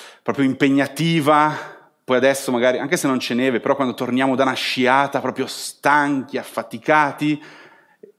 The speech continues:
e ci buttiamo sul letto, proprio l'unica cosa che vogliamo fare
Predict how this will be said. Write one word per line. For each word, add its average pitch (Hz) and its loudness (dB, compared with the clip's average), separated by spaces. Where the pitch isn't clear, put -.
e - -16
ci - -4
buttiamo 107 -2
sul 104 -4
letto, 110 0
proprio 107 -4
l'unica 147 2
cosa 160 2
che 151 -2
vogliamo 139 2
fare 139 2